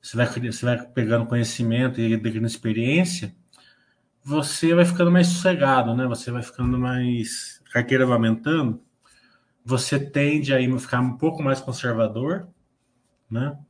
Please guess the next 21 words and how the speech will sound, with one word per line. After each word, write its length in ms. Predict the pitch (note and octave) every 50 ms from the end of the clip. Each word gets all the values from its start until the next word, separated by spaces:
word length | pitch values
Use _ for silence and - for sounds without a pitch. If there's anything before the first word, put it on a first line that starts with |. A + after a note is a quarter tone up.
| _ _ - - - - - - - - - _ -
É, 840 | - A2+ A#2 A#2 A#2 A#2 A#2 A#2 A#2 A2+ A2+ A2 A2 A2 G#2+ G2+ - - _ _ _ _ _ _ -
guinar 460 | B2 A#2+ C3+ C3+ B2+ C3+ C#3+ D#3 D3
mais 260 | C3 C3 C3+ C#3 C#3
pra 160 | - - A#2+
filosofia 580 | - - B2 B2 A#2 A#2+ A2+ - - A#2+ A#2 A2+
do 140 | A2 A2 G#2
Basser, 480 | A2 A#2 C3 C#3 C#3 B2 - G#2+ G#2+
mais 300 | G#2+ A2+ A#2 A#2+ A2+ -
pra, 360 | - - A2 A2 G#2+ - - - _ _ _ _ _ _ - - - - _ _
pra 140 | - A#2+ A#2
Super 460 | A2 - - A#2 - - A#2+ A2+ A#2
Paz, 600 | - - B2 C#3+ D#3 E3+ F3 F3 - - - _ _ -
né? 200 | A#2+ C3 C#3+ C#3+ C#3
Porque, 560 | - G#2+ - _ - A2+ A2 G#2+ G#2 G2+ G#2 _ _ _ _ _ _ - - - - _ _ _ -
é, 560 | G#2+ G#2+ G2+ G2+ G2+ G2 F#2 - - - - _ _ _
você 240 | - A#2 A#2 - B2
já 80 | B2+ C3
não 140 | C3+ B2
precisa 520 | - B2+ A#2 - - C#3+ C#3+ C3+ C3+ B2+ A#2+
fazer 320 | - - A#2+ A2+ A#2 A2+
grandes, 640 | - A2+ A#2 A#2 A2+ A2 G#2 - - - - - _